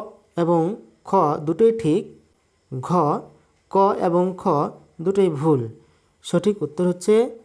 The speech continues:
গ ক এবং খ দুটোই ঠিক। উনিশ নম্বর প্রশ্ন, নিচের কোন বর্গের ভাষার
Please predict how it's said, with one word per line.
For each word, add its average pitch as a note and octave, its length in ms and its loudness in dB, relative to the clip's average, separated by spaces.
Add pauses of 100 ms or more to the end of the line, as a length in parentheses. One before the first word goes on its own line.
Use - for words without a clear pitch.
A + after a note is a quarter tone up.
(880)
গ C3 140 -2 (840)
ক - 40 0 (560)
এবং E3+ 220 2 (300)
খ - 20 -14 (340)
দুটোই F#3 360 2
ঠিক। D3+ 160 -2 (840)
উনিশ F#3+ 320 0
নম্বর F#3+ 240 2
প্রশ্ন, D3 340 -4 (840)
নিচের F#3+ 320 2 (160)
কোন F#3+ 300 2
বর্গের F3+ 400 2
ভাষার D#3 480 -2